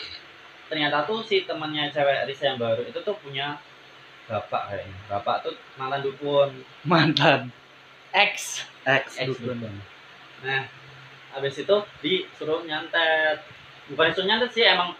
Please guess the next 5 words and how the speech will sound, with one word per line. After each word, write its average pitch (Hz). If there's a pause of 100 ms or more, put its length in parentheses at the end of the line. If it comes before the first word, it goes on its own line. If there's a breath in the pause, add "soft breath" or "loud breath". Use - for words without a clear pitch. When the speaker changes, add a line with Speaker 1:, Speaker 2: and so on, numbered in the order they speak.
(240)
Speaker 1:
si 165
temannya 160
bapaknya. 139 (1400)
Speaker 2:
Lanjut. 156 (160)
Speaker 1:
Nah, 101